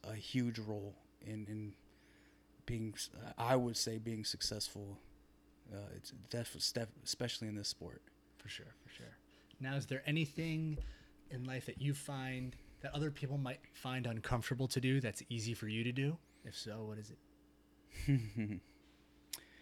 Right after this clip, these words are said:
Speaker 1: I would say in the beginning, uh, it was very uncomfortable for me. But the crazy thing about humans, <laughs> it's funny you say it like that, uh, is we adapt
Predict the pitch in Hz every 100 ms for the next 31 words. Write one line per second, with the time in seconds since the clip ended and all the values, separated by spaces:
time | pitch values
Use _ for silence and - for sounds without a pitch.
0 | - - - 160 190 208 180 143 117 82
1 | 127 120 113 113 113 117 127 143 156 -
2 | - - - - 117 113 104 123 120 117
3 | 110 120 117 120 117 - 113 - 113 120
4 | 120 123 135 143 - - - - - -
5 | 117 117 - 127 139 135 127 120 117 110
6 | 110 110 110 101 - - - - - -
7 | - 120 117 123 139 - - - - -
8 | - - - - - 123 - 123 - 120
9 | 101 101 104 - 107 107 104 110 104 110
10 | 110 110 - - - - - - - 113
11 | 113 117 117 - - - - - - -
12 | 120 120 117 117 117 113 -